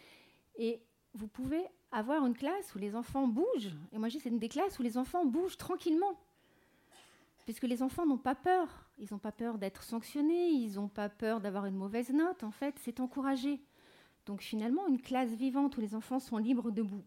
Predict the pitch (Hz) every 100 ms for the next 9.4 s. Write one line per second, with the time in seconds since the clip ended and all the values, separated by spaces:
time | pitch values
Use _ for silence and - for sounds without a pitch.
0 | - 196 196 196 214 262 403 - _ _
1 | - _ - 202 339 285 285 370 285 262
2 | 269 440 427 - _ _ - _ _ _
3 | - 185 262 269 392 381 - _ _ _
4 | _ _ _ _ 208 - - 226 226 214
5 | 214 208 196 - 185 180 - - _ _
6 | _ _ _ _ 226 233 240 226 220 220
7 | 214 202 196 202 202 185 - - 208 226
8 | - 359 - 247 247 247 262 381 294 233
9 | 240 247 247 349